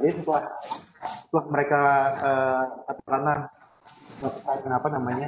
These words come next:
setelah mereka juga rehabilitasi, setelah mereka mendapatkan treatment yang cukup, mereka ini kemudian diarahkan kemana gitu, Pak? Supaya mereka mungkin produktif dan sebagainya, dan sebagainya.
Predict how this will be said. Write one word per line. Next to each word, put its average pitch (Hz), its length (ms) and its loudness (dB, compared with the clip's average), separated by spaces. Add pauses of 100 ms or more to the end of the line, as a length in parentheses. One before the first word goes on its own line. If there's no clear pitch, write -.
setelah 123 240 0
mereka 123 220 2
juga 117 260 0
rehabilitasi, 120 720 0
setelah 117 240 0
mereka 113 240 -2 (560)
mendapatkan 113 460 -10
treatment 127 340 -4
yang 113 160 -20
cukup, 151 260 2 (720)
mereka 139 240 0
ini 185 160 -2
kemudian 165 320 0
diarahkan 147 400 0
kemana 151 400 0
gitu, 123 240 0
Pak? 101 160 2 (240)
Supaya - 400 -2
mereka - 240 -4
mungkin 127 240 -4 (160)
produktif 131 640 0 (140)
dan 113 180 -2
sebagainya, 110 460 -8 (420)
dan 117 140 -2
sebagainya. 107 500 0